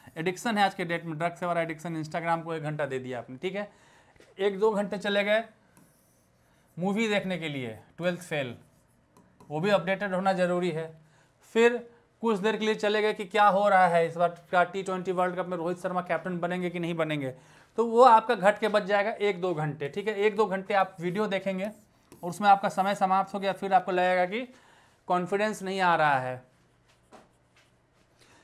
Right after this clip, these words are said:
अ, संतोष जी, मैं डायरी, मैंने, मैंने क्लियरली आपको बताया, डायरी में नहीं लिखना है कितने बजे सुबह उठा, कितने बजे शाम को सोया, कितने बजे क्या किया। आपको डायरी में आज का डेट डालना है कि बीस जनवरी आज का डेट है,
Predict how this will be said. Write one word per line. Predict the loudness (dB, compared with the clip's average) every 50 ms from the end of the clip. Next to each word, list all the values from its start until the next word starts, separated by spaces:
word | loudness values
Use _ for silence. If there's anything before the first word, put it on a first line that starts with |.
| _ _ -4
अ, | 0 0 0
संतोष | 0 -2 -4 -4 -2 0 4 4 4 4
जी, | 2
मैं | 0 2 6
डायरी, | 8 8 8 8 6 2
मैंने, | 0 -2 -2 0
मैंने | 0 -2 -2 -2
क्लियरली | -6 -10 -14 -12 -6 0 2 2 2 2 2
आपको | 0 0 0 0
बताया, | 2 2 2 4
डायरी | 4 4 4 4 4 2
में | -2 -2
नहीं | -2 -2 -2
लिखना | -2 -2 -2 -2 -4
है | -4
कितने | -4 -6 -10 -8 -6 -6
बजे | -4 -4 -4
सुबह | -4 -4 -2 0 0
उठा, | 0 2 0 -2
कितने | -2 -2 -8 -10 -8 -6
बजे | -6 -6
शाम | -4 -4 -4 -4 -4
को | -6 -8
सोया, | -6 -4 -4 -4
कितने | -4 -6 -10 -8 -6 -4
बजे | -4 -4
क्या | -4 -4 -4 -6
किया। | -4 -6 -8 -8 -8 -10 -14 -20 -20 -20 -10 -6
आपको | -4 -2 -2 0
डायरी | 2 4 4 4 4 2 0
में | 2
आज | 0 0 0
का | -2 -4
डेट | -2 0 -2 -2 0 4
डालना | 4 4 4 4 2 0 0
है | 0 -4 -6 -8 -14 -20 -20 -20 -16 _
कि | -8 -6
बीस | -2 -2 -2 -2 0 0
जनवरी | 0 0 0 0 0 2 2
आज | 4 4 2 2
का | 0 -2
डेट | 0 0 0 0 0 0
है, | -2 -2 -4 -6